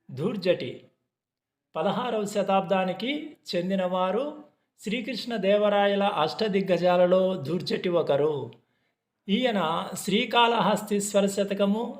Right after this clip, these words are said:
శ్రీకాళహస్తి మహాత్మ్యంను రచించాడు. మూడు, శ్రీ పోతులూరి వీర బ్రహ్మేంద్ర స్వామి పదిహేడవ శతాబ్దానికి చెందిన కవి.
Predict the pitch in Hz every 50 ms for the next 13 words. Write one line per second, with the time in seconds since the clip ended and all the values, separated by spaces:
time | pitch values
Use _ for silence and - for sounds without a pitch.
0 | 262 208 - - 202 226 220 208 - 175 180 208 240 226 170 202 226 196 202 -
1 | 226 220 214 196 180 160 156 196 202 196 - 196 196 202 202 208 - - - -
2 | - - 190 185 247 277 - - - - 170 175 165 - 196 190 175 175 180 175
3 | 156 143 143 156 147 131 - - - _ _ _ _ _ _ _ _ _ _ _
4 | - 190 175 180 175 160 135 - - - - - _ _ _ _ _ _ - -
5 | 220 233 220 208 - 202 208 226 214 254 240 254 254 254 240 208 190 214 226 220
6 | 208 170 180 170 190 196 165 180 220 220 208 208 214 202 - - - 208 190 185
7 | 180 165 151 151 156 170 - - - - - 175 175 202 180 208 254 254 240 240
8 | 226 - - 208 196 196 196 190 180 170 190 190 190 185 180 170 170 - - 170
9 | 170 175 180 180 175 180 185 185 185 202 240 269 277 -